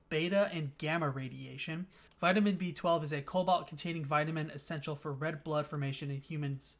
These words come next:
and the intestinal absorption of cobalt in this vitamin is high." So remember how I mentioned anthrax earlier? Well, this part will go to show why. Uh,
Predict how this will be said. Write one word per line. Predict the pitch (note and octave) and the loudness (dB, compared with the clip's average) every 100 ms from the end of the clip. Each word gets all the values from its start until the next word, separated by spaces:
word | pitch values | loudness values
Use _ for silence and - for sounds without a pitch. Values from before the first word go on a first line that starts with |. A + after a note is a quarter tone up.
| - | -8
and | E3+ | -2
the | D3+ C#3 | 0 0
intestinal | C#3 A3 G#3+ A3 A3 | 2 2 2 2 2
absorption | F3 C#3+ D#3+ E3 - D3+ | 0 0 0 0 -2 -6
of | C#3+ | -4
cobalt | D#3+ D3 C#3+ D3+ | -4 0 0 -2
in | C#3+ | -2
this | C#3+ C#3 | -2 -2
vitamin | D3 C3+ C3 | -4 -4 -6
is | C3 | -10
high." | - - D3 - - _ _ _ - - - - - - | -10 -6 -4 -6 -16 _ _ _ -20 -20 -20 -20 -20 0
So | - G3+ F3+ | 10 12 12
remember | F3+ C4 C4+ | 8 8 8
how | A3+ A3+ | 10 10
I | |
mentioned | F#3 F3+ F3 D3+ | 10 4 0 0
anthrax | D3 D3+ D3 D3 C#3+ - | 2 2 2 2 2 0
earlier? | D3+ D3 D3 C#3+ C#3+ - - - | 0 2 4 4 2 -4 -16 -4
Well, | D3+ | 0
this | D3+ F#3 | 2 0
part | - F3 D#3 | 6 6 6
will | C#3+ | 4
go | D#3 C#3+ | 4 4
to | C#3 | 4
show | - D3 C#3 | 2 0 -2
why. | B2 C3 E3+ - - _ _ - _ _ - | -2 -4 -6 -10 -16 _ _ -20 _ _ 0
Uh, | D#3+ D3+ C#3 | 4 6 4